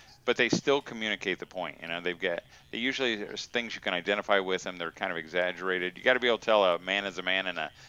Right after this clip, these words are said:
tree is a tree, but that's about as far, that's all you need. And so we did a few for, you know, for this men's book, and, and I,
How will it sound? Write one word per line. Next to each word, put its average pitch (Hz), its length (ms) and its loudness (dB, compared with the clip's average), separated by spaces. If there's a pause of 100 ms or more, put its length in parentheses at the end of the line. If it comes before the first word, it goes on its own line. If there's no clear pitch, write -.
tree 127 260 4
is 104 120 0
a 104 60 -4
tree, 127 300 2
but 104 140 -2
that's 147 220 6
about 139 180 10
as 127 80 0
far, 131 340 8
that's 135 300 4
all 127 140 6
you 107 120 -2
need. 117 260 -6 (560)
And 117 160 -8
so 123 200 6
we 127 160 2
did 160 240 4
a 151 60 6
few 143 320 0
for, 113 640 4
you 107 140 -6
know, 90 340 -2 (140)
for 101 140 -4
this 95 200 -4
men's 101 280 -4
book, 113 360 2
and, 76 140 -8 (640)
and 117 180 2
I, 123 220 2